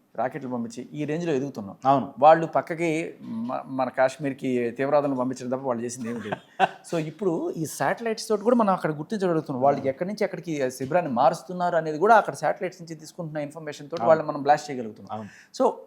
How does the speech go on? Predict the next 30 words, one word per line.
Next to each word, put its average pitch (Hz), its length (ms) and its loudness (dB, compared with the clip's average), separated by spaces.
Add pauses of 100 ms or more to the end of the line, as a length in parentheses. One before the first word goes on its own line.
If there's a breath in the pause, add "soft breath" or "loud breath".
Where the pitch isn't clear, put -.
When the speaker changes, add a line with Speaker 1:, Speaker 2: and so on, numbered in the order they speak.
Speaker 1:
ఈ 196 120 2
టెక్నాలజీ 214 640 4
అనేది 226 380 2 (180)
చాలా 202 160 6
క్రిటికల్గా 175 420 -2
ఉంది 120 120 0
మనకి. 110 360 -4 (240)
And 254 140 2
ఇంకొకటి 226 580 -4 (580)
ఇజ్రాయెల్ 254 800 8
పంపించిన 226 340 2
డ్రోన్లే 214 380 8
వాడారట. 175 440 8 (280)
ఈ 160 80 -2
Speaker 2:
Hmm. 123 80 -2
Speaker 1:
పాకిస్తాన్ 190 420 8
వాళ్ళు 190 200 10
మొత్తుకుంటున్న 170 440 -2
విషయాలు 151 320 0
ఏంటంటే, 135 420 0 (400 soft breath)
"ఏ, 165 60 4
మా 202 260 6
మీద 185 320 6
డ్రోన్లు 185 320 4
దాడి 190 180 10
చేసినా 190 320 2
అందులో 185 240 8
ఇజ్రాయెల్కి 190 500 8
సంబంధించిన 180 440 -2
ఇండియన్, 175 320 -4